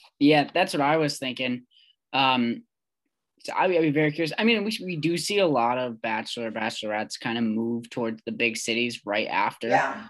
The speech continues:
Speaker 1: just because there's so many marketing opportunities, advertisement sponsors, stuff like
Speaker 2: Mm-hmm.
Speaker 1: that, that, I mean, you, you gotta be close if you wanna make big money. Uh, so that, I mean, that, I'm sure that has something to do with it.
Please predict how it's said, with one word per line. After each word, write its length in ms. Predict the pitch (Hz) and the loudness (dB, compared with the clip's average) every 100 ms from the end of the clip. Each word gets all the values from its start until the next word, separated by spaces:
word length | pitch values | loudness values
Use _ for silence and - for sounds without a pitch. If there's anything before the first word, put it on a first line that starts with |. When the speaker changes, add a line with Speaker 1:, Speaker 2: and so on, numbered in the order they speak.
| - | -14
Speaker 1:
just 200 | - 143 | -6 -2
because 260 | 143 135 127 | -2 0 -2
there's 140 | 117 | -2
so 160 | - 127 | -2 0
many 180 | 123 123 | 0 0
marketing 420 | 120 113 - 117 | 0 -2 -6 -6
opportunities, 720 | 113 117 117 113 113 117 110 | -6 -6 -6 -4 -4 -6 -6
advertisement 840 | - 120 117 117 127 113 113 113 113 | -2 -2 -2 -4 -4 -4 -4 -8 -6
sponsors, 560 | 120 117 117 117 113 | -2 -2 -4 -6 -6
stuff 200 | - 113 | -4 -2
like 120 | 123 | -2
Speaker 2:
Mm-hmm. 60 | 107 | 0
Speaker 1:
that, 280 | 123 131 135 _ _ _ _ _ _ | 0 0 -2 _ _ _ _ _ _
that, 380 | 127 123 113 - _ _ - | 0 2 2 -2 _ _ -10
I 60 | |
mean, 300 | 139 135 139 147 | -6 -4 -4 2
you, 140 | 143 | 4
you 240 | 147 147 | 6 6
gotta 240 | 143 143 135 | 6 4 2
be 120 | 127 | -2
close 600 | - 123 131 143 - - | -4 -4 -4 -4 -6 -10
if 120 | 147 135 | -10 -6
you 100 | 123 | -4
wanna 200 | 120 117 | -2 -2
make 280 | 117 113 _ _ - | -2 -4 _ _ 0
big 220 | 135 120 | 2 2
money. 420 | 117 127 135 147 _ _ _ _ _ _ _ _ _ _ 123 | 0 0 -2 -2 _ _ _ _ _ _ _ _ _ _ -6
Uh, 120 | 123 | -6
so 160 | - | 2
that, 120 | 151 135 | 4 6
I 60 | |
mean, 260 | 139 120 123 | 4 0 0
that, 320 | 135 131 120 - - _ - | 0 0 -4 -10 -20 _ -8
I'm 140 | 123 | -6
sure 260 | - 165 151 | -2 2 4
that 100 | 131 | 4
has 200 | 117 110 | 0 -2
something 440 | 123 110 110 107 | -6 -6 -6 -6
to 60 | 107 | -6
do 80 | 107 | -6
with 100 | 110 | -4
it. 200 | 110 | -6